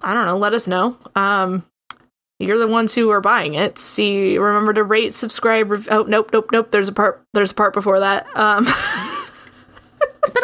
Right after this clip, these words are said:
Speaker 2: a long time since we've had to do this, guys.
Speaker 1: We didn't even do it on the Christmas episode. Uh, <laughs> we are on Instagram and Twitter at Afternoonified.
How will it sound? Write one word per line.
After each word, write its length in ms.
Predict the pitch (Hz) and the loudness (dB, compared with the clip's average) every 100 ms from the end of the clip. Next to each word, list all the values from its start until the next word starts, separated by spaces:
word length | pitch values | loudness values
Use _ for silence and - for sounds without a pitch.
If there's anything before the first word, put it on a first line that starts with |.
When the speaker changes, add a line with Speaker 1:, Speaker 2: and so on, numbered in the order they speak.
| 453 | 2
Speaker 2:
a 60 | |
long 200 | 240 240 | 2 2
time 220 | 247 233 | 2 2
since 240 | 226 233 226 | 2 0 2
we've 140 | 240 | 2
had 180 | 220 202 | 2 0
to 80 | 202 | 0
do 160 | 175 | -2
this, 160 | 156 165 | -6 -8
guys. 340 | 156 160 185 - _ - - - - - | -4 -4 -6 -14 _ -20 -20 -20 -18 -4
Speaker 1:
We 140 | 240 | -2
didn't 180 | 285 320 | 0 2
even 260 | 285 220 | 2 2
do 220 | 185 240 262 | 2 4 4
it 80 | |
on 160 | 202 208 | 4 2
the 80 | 202 | 0
Christmas 420 | - 220 214 190 | 2 2 2 2
episode. 720 | 185 185 185 196 196 202 185 _ _ | 2 2 0 4 4 2 -4 _ _
Uh, 240 | 208 208 208 - - - - 453 - - _ _ | 0 2 2 0 -2 -2 0 0 0 -8 _ _
<laughs> 800 | - - - - - - - _ | -20 -20 -18 -18 -18 -18 -20 _
we 200 | - 262 | -4 0
are 220 | 277 269 - | 4 2 4
on 260 | 240 233 | 2 2
Instagram 540 | - 254 - 240 247 196 | 0 0 0 2 2 2
and 160 | 208 | 0
Twitter 380 | - 262 254 226 | 0 2 4 2
at 140 | - | 2
Afternoonified. 1080 | - 220 - 220 214 220 226 233 269 320 359 | 2 0 0 2 2 2 0 2 2 2 -2